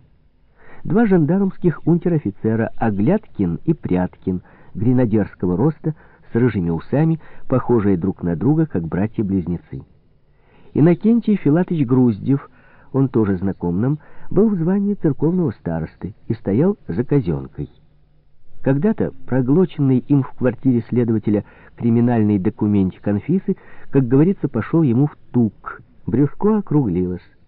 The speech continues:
стариковские щёки цветились румянцем. Только вот беда, шамкал, рот провалился, не было зубов, но он скоро их вставит.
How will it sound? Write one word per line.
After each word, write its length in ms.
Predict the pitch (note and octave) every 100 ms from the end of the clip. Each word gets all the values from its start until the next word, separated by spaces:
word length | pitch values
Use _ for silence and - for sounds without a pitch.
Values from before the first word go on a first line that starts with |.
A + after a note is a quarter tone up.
| _ -
стариковские 760 | - B2 B2 C3+ A2+ - F#2+ F2+
щёки 500 | - D3+ F#3+ F#3 F3 - -
цветились 600 | F2+ A#2 C#3+ C#3 C#3 D3 _ -
румянцем. 840 | - A2+ F2+ C#2+ B1+ - D2+ C2+ - _ _ _ _ - - - -
Только 260 | E3 E3+ E3+
вот 140 | E3+
беда, 480 | C3+ E3+ E3 F#3 -
шамкал, 720 | - - C#3+ D2+ - B1+ - - - -
рот 240 | G2+ G#2 - -
провалился, 560 | A2 F#2+ F#2 D#2+ - B2+
не 140 | F3+
было 200 | D#3+ D#3
зубов, 400 | C#3 A#2+ C#2+ - - - - -
но 140 | F3 A3
он 120 | E3
скоро 240 | - C#3+
их 140 | G#2 -
вставит. 400 | - D#2 A1+ -